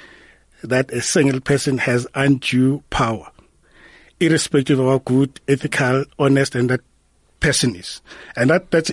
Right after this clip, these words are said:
that, that's a very good way of, of, of, of studying this, I think, this, this discussion, because, uh, it just sort of sets our own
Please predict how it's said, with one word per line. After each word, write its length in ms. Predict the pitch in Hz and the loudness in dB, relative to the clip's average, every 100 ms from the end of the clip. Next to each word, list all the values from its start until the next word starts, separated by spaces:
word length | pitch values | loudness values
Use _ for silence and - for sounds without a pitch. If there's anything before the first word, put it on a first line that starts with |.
| - | -4
that, 320 | 156 165 - | -2 -2 0
that's 200 | 151 170 | 0 2
a 80 | 147 | 0
very 260 | 127 160 | 2 2
good 240 | 170 143 143 _ - - - - - - | 2 0 0 _ -20 -20 -20 -20 -20 -2
way 320 | 139 135 135 | 2 4 4
of, 240 | 127 - - | 2 -2 -8
of, 240 | 120 - 131 | -8 -8 -10
of, 200 | 120 120 | -10 -8
of 160 | 117 | -12
studying 340 | - 131 127 117 | -4 -2 0 -2
this, 260 | 120 - - | -4 -4 -8
I 100 | 120 | -4
think, 160 | 123 | -2
this, 140 | 127 - | -2 -4
this 160 | 131 | -8
discussion, 560 | - - - 123 - 101 | -8 -6 -4 -2 -4 -10
because, 480 | 113 - 123 120 - | -12 -4 -2 -2 -4
uh, 280 | 123 123 127 | -2 0 0
it 60 | |
just 280 | 135 143 - | 0 0 -2
sort 180 | - 156 | 2 4
of 140 | 143 | 4
sets 340 | - - 147 - | 2 2 2 2
our 220 | 143 135 | 2 4
own 560 | 147 151 147 147 143 | 4 6 6 6 4